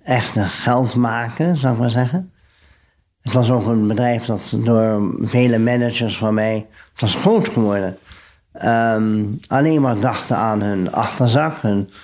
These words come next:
zoveel mogelijk geld verdienen. Ehm, dus toen, dat was, ik was ongeveer vijftig jaar,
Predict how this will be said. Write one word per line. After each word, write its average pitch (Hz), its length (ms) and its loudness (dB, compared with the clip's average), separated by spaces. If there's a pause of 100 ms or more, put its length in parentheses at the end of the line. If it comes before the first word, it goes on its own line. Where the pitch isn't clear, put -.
zoveel 123 420 2
mogelijk 113 480 0
geld 127 320 -2
verdienen. 143 560 0 (760)
Ehm, 123 640 2 (1120)
dus 156 260 2 (300)
toen, 233 320 4 (220)
dat 160 220 2
was, 156 200 0
ik 160 160 0
was 151 180 2
ongeveer 131 340 2
vijftig 120 480 -2
jaar, 139 480 -2